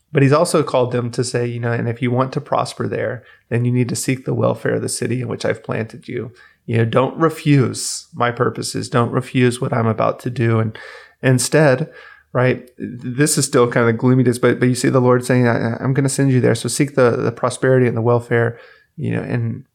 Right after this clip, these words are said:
settle down, build houses, you know, and it will go well for you." But there's still the promises that he will then bring them out of exile. And, and you see that here,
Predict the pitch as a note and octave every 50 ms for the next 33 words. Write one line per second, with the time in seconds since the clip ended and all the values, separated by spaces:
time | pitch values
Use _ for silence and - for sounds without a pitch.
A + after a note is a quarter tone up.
0 | _ _ _ _ _ _ - - - C3+ C3+ D3 D#3 C3+ A#2+ A#2 A#2+ A#2+ A2 G#2
1 | - C3 C#3 C#3 C3+ A#2+ G#2+ A2+ A#2 - - A#2 G2+ - - - - _ _ -
2 | - _ _ _ _ - A#2+ A#2+ B2 A#2+ A#2+ A#2+ A#2+ A#2+ A2+ B2+ B2+ B2 A#2+ A#2+
3 | A#2 G#2+ A2+ A#2 A#2 C3 - - - A#2+ A2+ A#2 A2+ - - C3 - C#3+ C3 C3
4 | - - D#3+ E3+ F3 E3 D3+ D3+ D3+ - C3 B2 C3 C3 - - C#3 C#3 C#3 C3+
5 | - C3 A#2 A#2+ A#2 B2 C3+ C#3 C3 B2+ C3 B2 C3 B2+ B2 B2 A#2+ B2 B2 A#2+
6 | A#2 A#2+ A#2 - - - A2+ A2+ A#2 - B2 A2 A2+ A2+ A2+ - - A#2+ A#2 A#2
7 | A#2 A#2 B2 B2+ - - C#3+ C#3 C3+ C3 - - B3 C#4+ B3+ D3 - C3+ - D#3
8 | D#3+ D#3 C#3 C3